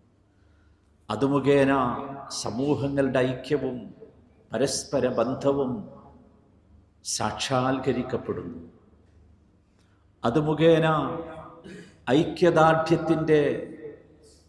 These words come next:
പരസ്പര സഹകരണത്തിൻ്റെ മൂല്യങ്ങൾ പ്രോത്സാഹിപ്പിക്കപ്പെടുന്നു. ദാനം നൽകുന്നവന് വല്ലാത്ത സന്തോഷമാണ്.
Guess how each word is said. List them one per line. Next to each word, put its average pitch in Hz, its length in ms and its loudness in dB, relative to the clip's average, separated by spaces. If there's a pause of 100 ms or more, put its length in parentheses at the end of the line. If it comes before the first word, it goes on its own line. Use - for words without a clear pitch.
(140)
പരസ്പര 165 520 4 (120)
സഹകരണത്തിൻ്റെ 165 920 2
മൂല്യങ്ങൾ 160 580 0 (600)
പ്രോത്സാഹിപ്പിക്കപ്പെടുന്നു. 151 1400 -4 (2750)
ദാനം 117 420 -2
നൽകുന്നവന് 117 640 -2 (840)
വല്ലാത്ത 104 500 -8 (100)
സന്തോഷമാണ്. - 880 -14